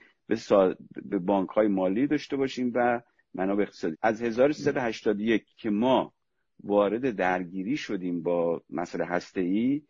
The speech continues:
تمام امکانات بانکی که حالا قبلش اچ اس بی سی یا جای دیگه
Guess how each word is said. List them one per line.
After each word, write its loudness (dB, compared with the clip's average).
تمام 2
امکانات -4
بانکی -4
که -4
حالا 2
قبلش 0
اچ -2
اس -2
بی -2
سی -8
یا 4
جای 4
دیگه 0